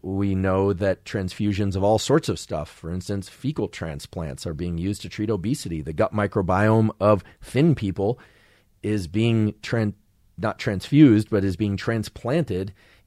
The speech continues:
into the colons and guts of obese people and leading to weight loss, which sounds really wild and is not a topic I particularly enjoy talking about. But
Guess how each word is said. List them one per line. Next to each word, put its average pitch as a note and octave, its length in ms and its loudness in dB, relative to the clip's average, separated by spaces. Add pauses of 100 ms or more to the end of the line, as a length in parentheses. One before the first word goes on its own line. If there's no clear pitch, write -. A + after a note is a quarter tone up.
into A#2 320 0
the G#2 120 2
colons A#2 540 4
and G#2+ 240 4
guts G#2 400 2
of A2 360 2 (280)
obese A2+ 340 0
people G2 480 -4
and G2 200 -4
leading G#2+ 300 0
to B2 120 -4
weight G#2 300 -2
loss, A1+ 400 -12
which - 360 -6
sounds A2 720 0
really G#2 300 -2
wild G2+ 640 0
and G2 240 -4
is F2 140 -8
not G2 220 -4
a G2 60 -4
topic G2+ 440 -2
I F#2 80 -2
particularly G2+ 580 -6
enjoy G2+ 280 -4
talking A2+ 380 -4
about. E2 340 -2 (400)
But G2+ 320 4